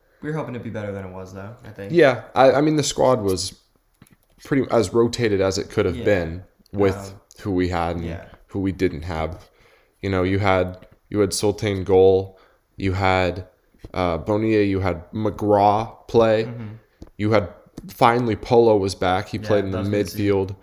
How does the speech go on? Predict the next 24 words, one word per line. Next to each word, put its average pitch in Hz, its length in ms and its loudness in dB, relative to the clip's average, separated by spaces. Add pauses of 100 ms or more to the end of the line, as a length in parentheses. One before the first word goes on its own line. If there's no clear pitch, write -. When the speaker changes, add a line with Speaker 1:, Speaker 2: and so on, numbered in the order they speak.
(120)
Speaker 1:
to 110 60 -20
Speaker 2:
You 107 60 -18
Speaker 1:
see. 104 100 -6
Speaker 2:
had 101 120 2
Laria 98 440 2
in, 98 220 -2
you 92 100 -4
had 87 200 -4
Bodley 98 440 2
in, 92 120 -8
you 87 80 -6
had 87 100 -8
Zambrano 92 680 -4
in. 92 300 -8 (640)
And 101 500 0
we 101 160 2
also 101 280 2
saw 98 300 0
Bobusi 101 440 2
on 92 80 -4
the 92 80 -4
bench, 104 280 -2
which - 240 -6
was 92 220 -4